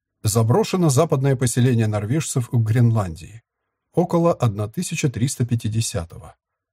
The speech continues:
Столетняя война. Тысяча триста тридцать седьмой,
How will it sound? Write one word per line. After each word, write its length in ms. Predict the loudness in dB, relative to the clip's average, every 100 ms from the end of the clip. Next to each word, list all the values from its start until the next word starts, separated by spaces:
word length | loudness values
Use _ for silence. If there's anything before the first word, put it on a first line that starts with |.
| _
Столетняя 640 | -8 2 4 4 2 2 2
война. 480 | 0 -2 -10 -16 _ _ _ _ _ _
Тысяча 400 | 0 2 2 -6
триста 400 | -6 -4 -4 -6
тридцать 380 | -12 -12 -12 -12
седьмой, 480 | -10 -8 -2 -2 -2